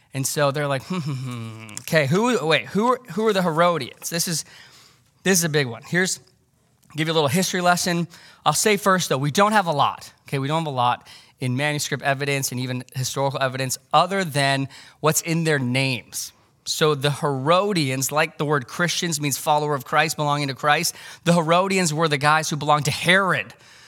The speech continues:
So they followed Herod. They wanted what Herod's reign was all about. Uh, and they were not religious. They were highly political.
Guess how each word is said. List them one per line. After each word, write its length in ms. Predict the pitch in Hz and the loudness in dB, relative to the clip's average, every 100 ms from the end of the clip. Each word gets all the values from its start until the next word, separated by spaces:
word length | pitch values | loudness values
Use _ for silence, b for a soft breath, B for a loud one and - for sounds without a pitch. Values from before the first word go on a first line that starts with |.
| B B B | B B B
So 140 | - | -2
they 100 | 151 | 0
followed 440 | 160 175 180 180 151 | 2 2 2 2 -2
Herod. 520 | - 170 196 165 120 | 0 2 2 0 0
They 100 | 151 | 0
wanted 320 | 151 175 175 | 2 2 2
what 180 | 147 160 | 0 -2
Herod's 520 | - 165 175 175 143 | -2 0 2 0 -2
reign 300 | 143 147 147 | -2 0 0
was 140 | 139 | -2
all 340 | 127 151 180 190 | 2 2 2 0
about. 480 | 147 160 160 160 - B B B | 2 4 2 -2 -8 B B B
Uh, 240 | 147 147 147 - | 2 4 2 2
and 160 | 151 | 2
they 120 | 175 | 4
were 200 | 220 233 | 4 2
not 280 | 190 185 220 | 4 2 2
religious. 540 | 196 180 196 170 156 - | 2 0 2 2 0 2
They 120 | 175 | 2
were 80 | 160 | 2
highly 540 | - 196 214 247 247 | 2 2 2 2 0
political. 800 | 196 196 190 208 196 - 95 | 0 0 2 2 0 -4 -10